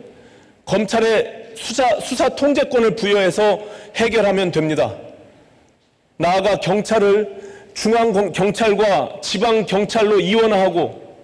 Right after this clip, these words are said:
검찰, 중앙 경찰, 지방 경찰이 균형을 이루면서 상호 견제를 통해 사법기관의 부패도 상장-, 상당 부분 제어할 수 있게 됩니다. 이처럼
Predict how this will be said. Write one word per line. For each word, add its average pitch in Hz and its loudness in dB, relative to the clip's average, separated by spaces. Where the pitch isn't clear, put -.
검찰, 202 -2
중앙 226 0
경찰, 202 -2
지방 233 0
경찰이 226 0
균형을 240 2
이루면서 208 0
상호 254 2
견제를 240 2
통해 226 0
사법기관의 240 0
부패도 240 0
상장-, 254 0
상당 269 2
부분 220 0
제어할 202 2
수 202 -6
있게 185 -2
됩니다. 151 -2
이처럼 196 -2